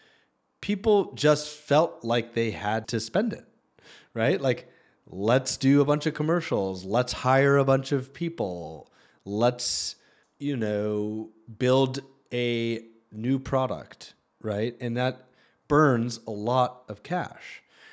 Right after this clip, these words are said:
And so w-, I think that w-, one of the things I talked about earlier was this milestone-based funding. One of the main reasons that you wanna keep those constraints is that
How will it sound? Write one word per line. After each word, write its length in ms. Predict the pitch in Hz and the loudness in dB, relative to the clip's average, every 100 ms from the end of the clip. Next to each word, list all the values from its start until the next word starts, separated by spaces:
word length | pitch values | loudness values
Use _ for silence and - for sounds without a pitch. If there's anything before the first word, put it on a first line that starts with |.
| - _ | -20 _
And 200 | 143 135 | -4 -2
so 640 | 123 147 127 123 120 120 - _ _ _ - | 0 6 6 6 4 0 -6 _ _ _ -18
w-, 340 | 151 147 139 - _ - | -16 -14 -14 -16 _ -6
I 100 | 127 | -2
think 280 | - 165 | 0 0
that 300 | 147 123 107 _ | 2 -2 -4 _
w-, 440 | 139 131 127 127 135 | -20 -12 -8 -6 0
one 140 | 135 | 0
of 60 | 131 | 2
the 60 | |
things 120 | 127 | 0
I 60 | 110 | 0
talked 200 | 123 110 | 0 0
about 240 | 113 101 - | 0 -2 -4
earlier 420 | 127 147 147 104 98 | -2 0 2 2 0
was 180 | 101 | -2
this 160 | 98 92 | -4 -4
milestone-based 880 | 107 113 110 - 107 101 104 95 - | -2 0 -2 -2 -4 -2 -4 -6 -6
funding. 500 | 127 131 101 95 92 - - - _ | -6 -4 -6 -6 -12 -20 -20 -20 _
One 160 | - 151 | -2 2
of 60 | 160 | 2
the 60 | |
main 260 | 131 135 120 | 4 2 2
reasons 460 | 123 123 117 110 | 2 0 -2 -2
that 140 | 107 107 | -2 -2
you 140 | 110 | -4
wanna 320 | 104 110 123 | 0 0 0
keep 380 | 113 - 143 165 | -4 -6 -8 -6
those 240 | 117 101 - | -6 -6 -8
constraints 880 | 95 90 - 127 107 90 - - - _ _ _ _ | -12 -12 -8 -6 -6 -6 -12 -14 -16 _ _ _ _
is 180 | 120 101 | -6 0
that 400 | 110 110 - | 0 0 -6